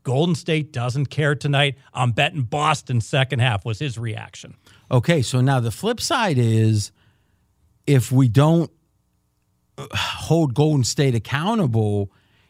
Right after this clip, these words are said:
Speaker 2: it's hard to give Boston too much credit.
Speaker 1: Exactly.
Speaker 2: So do you not upgrade Boston too much here?
Speaker 1: I'm not going to upgrade Boston because, let's face it,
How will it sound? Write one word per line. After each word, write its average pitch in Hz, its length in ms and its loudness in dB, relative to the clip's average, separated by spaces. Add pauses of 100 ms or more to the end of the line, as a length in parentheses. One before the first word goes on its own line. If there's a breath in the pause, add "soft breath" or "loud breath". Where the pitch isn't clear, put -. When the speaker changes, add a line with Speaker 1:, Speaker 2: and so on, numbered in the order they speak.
(140)
Speaker 2:
it's 139 180 0
hard 156 300 0
to 135 100 0
give 123 240 2
Boston 127 520 0
too - 180 -2
much 107 300 0
credit. 185 540 -2
Speaker 1:
Exactly. 107 400 -2
Speaker 2:
So 151 180 2
do 123 120 2
you 151 560 4 (200 soft breath)
not 156 640 4
upgrade 123 500 2
Boston 113 800 2 (500)
too 123 180 4
much 98 280 2
here? 87 280 -4
Speaker 1:
I'm 170 440 2
not 156 260 4
going 135 260 -4
to 131 80 -6
upgrade 117 440 -4
Boston 123 400 -2
because, 120 240 -4
let's 160 240 -4
face 147 360 -2
it, 113 140 -10